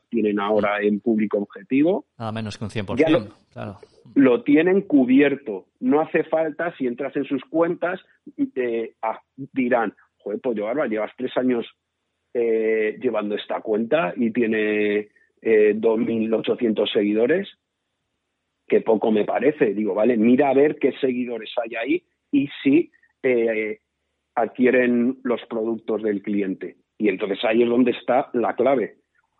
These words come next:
Speaker 1: Y no como el del banco de esta mañana, que tiene miles y miles de seguidores y dice que no gana un euro. Igual no es su intención,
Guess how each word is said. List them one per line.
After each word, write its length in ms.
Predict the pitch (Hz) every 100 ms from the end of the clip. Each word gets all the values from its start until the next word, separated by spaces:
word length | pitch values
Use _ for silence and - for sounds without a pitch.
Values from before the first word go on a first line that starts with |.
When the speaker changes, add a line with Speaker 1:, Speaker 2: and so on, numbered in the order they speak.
| _ _ -
Speaker 1:
Y 100 | - 123
no 220 | 120 120
como 300 | 127 123 123
el 100 | 120
del 200 | 120 120
banco 340 | 127 131 127
de 80 | 120
esta 200 | - 123
mañana, 480 | 123 123 135 135 151
que 120 | 131
tiene 260 | 101 120 107
miles 320 | 113 120 113
y 60 | 123
miles 240 | 123 123
de 120 | 123
seguidores 500 | - 120 123 131 147 -
y 120 | 117 110
dice 180 | 120 110
que 140 | 113
no 180 | 113 113
gana 280 | 120 123 131
un 180 | - 110
euro. 220 | 127 151 101
Igual 240 | 110 123
no 80 | 151
es 60 | -
su 80 |
intención, 600 | 147 135 123 104 - 165